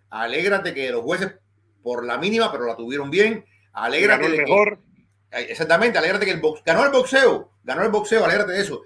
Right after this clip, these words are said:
Speaker 1: pero no te alegres en lo personal de que perdió el Canelo, porque eso, no sé, ya, va, voy, eso ya quiero dejarlo ahí, vamos a dejarlo bien claro. Lo otro, eh, subestimó el Canelo Team a Bivol,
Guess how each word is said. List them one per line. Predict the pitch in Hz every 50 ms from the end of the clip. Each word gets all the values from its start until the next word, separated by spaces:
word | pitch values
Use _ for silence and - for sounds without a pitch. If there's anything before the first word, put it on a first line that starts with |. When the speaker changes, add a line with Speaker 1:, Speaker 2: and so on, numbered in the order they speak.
| _ _ _ _
Speaker 1:
pero | - 123 117
no | 147 165
te | 170 175
alegres | 165 170 170 185 170 151
en | 147
lo | 135 -
personal | - 120 117 - 110 131 151 165 156
de | 151 151
que | 117 117 110
perdió | - 104 98 101 131 156 156
el | 156
Canelo, | - 131 165 185 185 -
porque | 120 - - -
eso, | 147 - 180 160 - - _ _ _ _ _ _ _ _ _ _ _ 98
no | 101 104 107 107 110 135 165 170
sé, | - - - _ _ - 107 123
ya, | 147 165 170 165 160
va, | 180 180 -
voy, | 170 185 180 -
eso | 170 170 - 160 151 143 -
ya | 151 147 -
quiero | 160 156 147
dejarlo | 143 135 151 151 143
ahí, | 143 165 160 - _ _ _ _ _ _ _ _ _ _ _ _ _ _ _ _ -
vamos | - 135 156 151
a | 147
dejarlo | 151 151 143 135 - -
bien | 131 135 127 117 98
claro. | - - - _ _ _ _ _ _
Lo | - 131 160 175
otro, | 170 156 - 107 101 104 - _ _ _ _ _ _ _ _ _ _ -
eh, | 131 143 147 147 147 143 -
subestimó | - - 160 156 170 160 156 - 165 165 185 208 226 240 240 - - - _ _ _ _ _ _ -
el | 147 151 156 156 156 151 151 151 151 151 147 -
Canelo | - 147 151 170 190 208 202 202
Team | 202 202 202 208 208 208 202 - _ _ _ _ -
a | - 143 147
Bivol, | 156 165 185 214 240 254 254 -